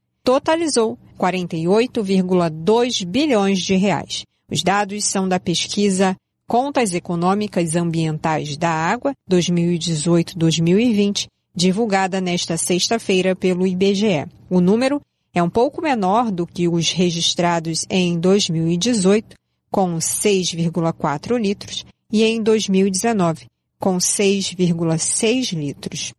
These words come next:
Outra informação divulgada foi que o valor da produção de água de distribuição e serviços de esgoto foi superior a setenta e quatro bilhões de reais. A participação da água de distribuição nesse total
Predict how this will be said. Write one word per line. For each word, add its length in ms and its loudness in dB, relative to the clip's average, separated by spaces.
Outra 400 -2
informação 760 0
divulgada 600 -2
foi 180 0
que 100 -4
o 40 0
valor 400 0
da 160 0
produção 680 0
de 140 2
água 420 0
de 220 -4
distribuição 1040 0
e 80 4
serviços 640 -2
de 200 0
esgoto 640 -2
foi 240 0
superior 720 0
a 140 -2
setenta 460 -2
e 100 0
quatro 680 -2
bilhões 600 0
de 160 0
reais. 560 -2
A 80 -2
participação 720 -4
da 100 2
água 320 0
de 120 -6
distribuição 840 -2
nesse 320 0
total 420 -2